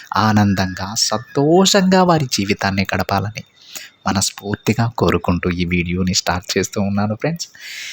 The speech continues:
ఈరోజు సందేశంలో బాబాగారు ఈ విధంగా చెప్తూ ఉన్నారండి. "తల్లి, ఇప్పుడే ఇది విను,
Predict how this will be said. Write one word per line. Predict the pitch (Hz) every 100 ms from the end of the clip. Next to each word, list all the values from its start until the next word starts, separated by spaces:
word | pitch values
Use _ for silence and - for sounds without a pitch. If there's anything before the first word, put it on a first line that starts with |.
| - -
ఈరోజు | - 90 98
సందేశంలో | 98 101 95 101 107 104 107
బాబాగారు | 98 98 110 117 117
ఈ |
విధంగా | 110 110 110 117
చెప్తూ | 120 117 -
ఉన్నారండి. | 113 113 117 113 110 110 131 - _ _ _ _ _ _ _ _ _ _ _ _ 92
"తల్లి, | 87 85 82 98 135 - _ _ _ _ _ _ _ _ _ _ -
ఇప్పుడే | 87 - - 92 104 127
ఇది | 135 98
విను, | 85 82